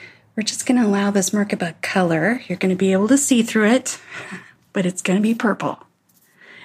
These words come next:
And we're using this really deep, dark purple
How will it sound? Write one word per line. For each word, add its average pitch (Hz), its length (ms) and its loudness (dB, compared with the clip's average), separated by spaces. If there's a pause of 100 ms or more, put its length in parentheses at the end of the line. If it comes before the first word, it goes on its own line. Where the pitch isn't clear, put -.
And 190 80 0
we're 196 80 2
using 226 360 4
this 196 200 0
really 214 340 0
deep, 208 360 -2
dark 214 260 -4
purple 220 640 -2